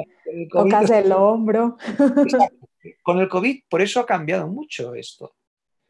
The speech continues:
Speaker 1: Y claro, cuando la gente te dice, "Hoy no nos dará tiempo de hablar", ¿no? ¿Cómo cambia la docencia online de la docencia presencial? Claro, la docencia presencial que nos dicen ahora es que te pongas una mascarita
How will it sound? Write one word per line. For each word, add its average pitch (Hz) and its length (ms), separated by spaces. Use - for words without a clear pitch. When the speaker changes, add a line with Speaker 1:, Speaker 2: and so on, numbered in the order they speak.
Speaker 1:
Y - 40
claro, 202 200
cuando 160 200
la 151 120
gente 214 320
te 202 80
dice, 202 260
"Hoy 165 100
no 226 120
nos 185 180
dará 131 240
tiempo - 300
de 127 80
hablar", - 300
¿no? 165 160
¿Cómo 277 300
cambia 147 680
la 165 140
docencia 170 680
online 160 400
de 156 100
la 156 100
docencia 151 540
presencial? 73 720
Claro, 233 240
la 151 80
docencia 180 580
presencial 247 500
que 196 80
nos 143 140
dicen 175 260
ahora 185 460
es - 140
que 233 100
te 214 120
pongas 165 280
una 214 160
mascarita 220 640